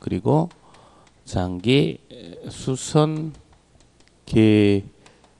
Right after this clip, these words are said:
어, 그리고 이 건축물 시설물과 관련해서, 어, 기본적인, 어, 건물의 저하 요인하고 기능 저하 요인하고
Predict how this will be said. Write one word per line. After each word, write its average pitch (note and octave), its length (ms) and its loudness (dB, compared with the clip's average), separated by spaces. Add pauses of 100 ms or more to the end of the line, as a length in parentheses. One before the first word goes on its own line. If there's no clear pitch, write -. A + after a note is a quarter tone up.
(1500)
어, G#2 480 0
그리고 C#3 580 0
이 A2+ 200 -8
건축물 A3+ 600 -2
시설물과 F3+ 760 0
관련해서, G#2 800 -2 (520)
어, F#2+ 600 -6
기본적인, B2 640 2 (480)
어, F2 720 -8
건물의 A2+ 440 2
저하 A2+ 520 2
요인하고 A2+ 920 2
기능 G#2 280 0
저하 F#2 320 0
요인하고 F2+ 640 -2